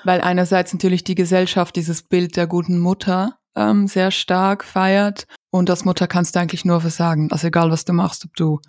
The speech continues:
arbeitest, ob du Hausfrau bist, ob du be-, erwerbsarbeitest, alles, was du machst, ist irgendwie immer falsch. Und natürlich auch auf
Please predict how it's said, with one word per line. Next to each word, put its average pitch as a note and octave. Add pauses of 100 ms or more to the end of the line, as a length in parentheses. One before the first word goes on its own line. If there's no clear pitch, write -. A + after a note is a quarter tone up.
(200)
arbeitest, E3+
ob -
du D#3
Hausfrau E3
bist, -
ob -
du D3
be-, D#3+
erwerbsarbeitest, F3 (400)
alles, A3
was G3
du F#3+
machst, F3+
ist -
irgendwie E3+
immer E3
falsch. - (440)
Und F#3+
natürlich G#3
auch F#3
auf -